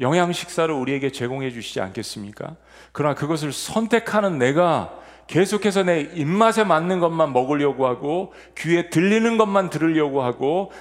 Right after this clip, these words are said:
내가 받을 수 있는 것만 받으려고 한다면 여러분, 그 사람의 영적 상태가 어떻게 되겠습니까? 지금 사도 바울은 그런 이야기를 하는 것입니다.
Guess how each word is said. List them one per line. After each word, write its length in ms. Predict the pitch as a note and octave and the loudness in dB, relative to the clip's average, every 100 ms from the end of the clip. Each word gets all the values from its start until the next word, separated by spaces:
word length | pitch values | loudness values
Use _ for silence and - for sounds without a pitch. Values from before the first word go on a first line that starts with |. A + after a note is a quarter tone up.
| - | -6
내가 320 | C#3 D3+ - | -2 0 -2
받을 360 | - - A3+ G#3 | 0 0 0 0
수 160 | G#3+ | -2
있는 280 | G3 A3 A#3 | 2 2 2
것만 300 | A3+ G3+ F#3 | 2 2 0
받으려고 480 | D3 C3+ C#3+ C#3 C3+ | 0 0 0 0 -2
한다면 640 | B2+ B2 A#2+ D3+ D3+ G#2+ F2 - _ _ _ _ - | -2 -4 -2 -2 -2 -4 -10 -20 _ _ _ _ -8
여러분, 200 | C3 C3+ | -6 -6
그 100 | - | -8
사람의 320 | C3 B2+ A#2+ | -6 -4 -2
영적 360 | A2 A2 - A2 | -4 -6 -8 -10
상태가 380 | - B2+ A2+ G2+ | -10 -12 -8 -8
어떻게 400 | F#2+ - G2+ G2 | -8 -12 -12 -10
되겠습니까? 720 | E2+ E2 - - - - - _ _ _ _ _ _ | -10 -10 -12 -16 -20 -20 -20 _ _ _ _ _ _
지금 180 | - D3 | -20 -12
사도 240 | D#3 D#3+ | -8 -4
바울은 280 | D3 C3 A2+ | -2 -4 -8
그런 240 | A#2 A#2 | -8 -6
이야기를 340 | G#2+ G2+ G2 F#2+ | -4 -4 -4 -8
하는 160 | F#2 | -10
것입니다. 520 | F2+ - - - - | -14 -14 -16 -18 -20